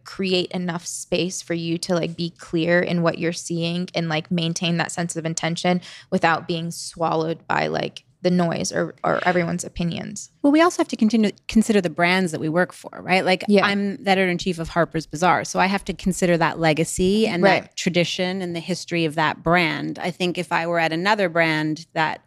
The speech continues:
Speaker 1: It would
Speaker 2: it,
Speaker 1: look
Speaker 2: it
Speaker 1: different.
Speaker 2: would look different.
Speaker 1: Mm.
Speaker 2: Of course, I would bring myself to that in the same way that I bring myself to my current role.
Speaker 1: Yeah.
Speaker 2: But it always has to be from the point of view of, like, what is this brand?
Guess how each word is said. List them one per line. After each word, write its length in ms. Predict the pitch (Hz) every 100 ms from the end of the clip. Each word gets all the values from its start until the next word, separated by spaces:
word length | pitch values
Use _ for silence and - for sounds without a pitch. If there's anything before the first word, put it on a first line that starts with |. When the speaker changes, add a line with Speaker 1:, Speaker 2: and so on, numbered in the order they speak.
| -
Speaker 1:
It 80 | 208
would 120 | 185
Speaker 2:
it, 40 |
Speaker 1:
look 120 | 175 -
Speaker 2:
it 60 |
Speaker 1:
different. 280 | - - 175
Speaker 2:
would 120 | 185
look 180 | 190 175 _ -
different. 480 | 277 - 101 - -
Speaker 1:
Mm. 220 | 214 208
Speaker 2:
Of 40 | 202
course, 200 | 208 208
I 60 |
would 160 | 180 160
bring 180 | 185 175
myself 440 | 160 - 151 -
to 100 | 160
that 300 | 160 151 -
in 140 | 180
the 60 | 160
same 220 | - 160
way 100 | 160
that 120 | 160 156
I 60 |
bring 180 | 156 156
myself 400 | 151 - 156 -
to 100 | -
my 120 | 156
current 340 | - 233 208 - _ -
role. 420 | 160 156 170 185 -
Speaker 1:
Yeah. 240 | 214 202 214 - - _
Speaker 2:
But 300 | 202 190 185 - _ _ _ _ _ _ _
it 120 | 208 -
always 300 | 196 208 202
has 180 | 208 -
to 140 | 175
be 440 | 185 180 180 180 -
from 200 | 190 175
the 80 |
point 260 | 165 202 175
of 40 | 165
view 180 | 180 165
of, 80 | 156
like, 240 | 160 147
what 300 | 156 175 165
is 160 | 180 151
this 180 | 165 -
brand? 580 | 180 170 165 165 160